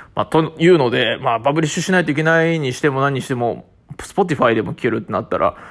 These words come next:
このプラットフォームはこれはこれでいいですよね。まあ、あー、今はこのiPhoneから直接撮ってる形しかしてないので、えー、これを、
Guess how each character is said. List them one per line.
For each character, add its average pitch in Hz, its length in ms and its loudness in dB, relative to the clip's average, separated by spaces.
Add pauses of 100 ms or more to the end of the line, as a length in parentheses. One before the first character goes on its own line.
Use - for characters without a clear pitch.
(120)
こ 247 220 0
の 320 120 2
プ 302 140 0
ラ 262 120 4
ッ 254 40 -2
ト 262 80 -4
フ 247 60 4
ォ 254 40 6
ー - 40 -2
ム 196 80 2
は 143 60 2
こ 190 100 2
れ 208 80 6
は 185 80 4
こ 190 100 2
れ 185 60 4
で 170 80 2
い 165 40 4
い - 20 2
で 120 100 2
す 120 60 -10
よ 113 100 -6
ね。 117 280 -4 (920)
ま 170 440 2
あ、 85 800 -2
あ - 40 -8
ー、 - 60 -18 (400)
今 175 240 0
は 190 140 4
こ 151 160 0
の 135 200 2
iPhone 156 260 2
か 127 100 2
ら 117 60 -2
直 123 120 -6
接 147 180 -4
撮 170 100 -6
っ 160 40 -8
て 143 100 -2
る 117 80 -4
形 120 280 -4
し - 80 -10
か 80 180 -2
し - 140 -12
て 151 60 0
な 151 120 2
い 127 40 -2
の 92 120 -4
で、 - 240 -4 (340)
え 92 120 -4
ー、 - 20 -6
こ 123 120 0
れ 123 80 6
を、 123 580 4